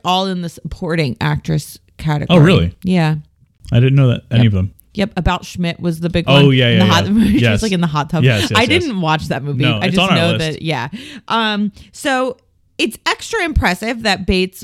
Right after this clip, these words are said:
Speaker 1: won this award because she was largely unknown at the time, and it's also, as Tom alluded to, extremely rare for horror movies to get awards recognition.
Speaker 2: Or
Speaker 1: And I would,
Speaker 2: thrillers.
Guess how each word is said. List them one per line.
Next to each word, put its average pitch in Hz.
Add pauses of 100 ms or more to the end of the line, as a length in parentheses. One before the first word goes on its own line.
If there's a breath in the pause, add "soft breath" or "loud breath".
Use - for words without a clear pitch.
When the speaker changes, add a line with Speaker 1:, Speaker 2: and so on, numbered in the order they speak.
Speaker 1:
won 180
this 175
award 180 (460 loud breath)
because 226
she -
was 196
largely 180
unknown 170
at 202
the 226
time, 226 (440 loud breath)
and 285 (340)
it's 214
also, 214
as 202
Tom 175
alluded 156
to, 202 (220 loud breath)
extremely 339
rare 202
for 190
horror 202
movies 165
to 196
get 185
awards 175
recognition. 147
Speaker 2:
Or 160
Speaker 1:
And 226
I 311
would, 339
Speaker 2:
thrillers. 117